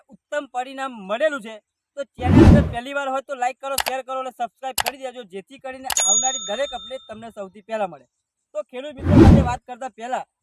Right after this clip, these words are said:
હું તમને બતાવીશ દૂધીની ખેતી. ખાલી તમે કેમેરો નજીક લાવો અને દૂધીની ખેતી તમે જુઓ, એકદમ લીલીછમ. અને મિત્રો, ઉનાળાની અંદર આ દૂધી તમે જુઓ, આની અંદર તમને કોઈ પણ જાતના પ્રોબ્લેમ જોવા નહીં મળે અને તમને પાંદડે પાંદડે દૂધી જોવા મળશે.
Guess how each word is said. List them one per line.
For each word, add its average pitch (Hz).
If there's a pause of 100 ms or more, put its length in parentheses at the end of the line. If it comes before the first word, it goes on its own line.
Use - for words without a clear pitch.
હું 269
તમને 262
બતાવીશ 247
દૂધીની 208
ખેતી. 226
ખાલી -
તમે 262
કેમેરો 226
નજીક 254
લાવો 208 (260)
અને 247
દૂધીની 220
ખેતી 226
તમે 214
જુઓ, 190 (420)
એકદમ 254
લીલીછમ. 226 (260)
અને 262
મિત્રો, 269
ઉનાળાની 262
અંદર 262 (220)
આ 247
દૂધી 226
તમે 254
જુઓ, 262
આની 247
અંદર 254
તમને 247
કોઈ 214
પણ 262
જાતના 240
પ્રોબ્લેમ 202
જોવા 240
નહીં 208
મળે 185 (340)
અને 247
તમને 254 (680)
પાંદડે 247
પાંદડે 254
દૂધી 233
જોવા 226
મળશે. 156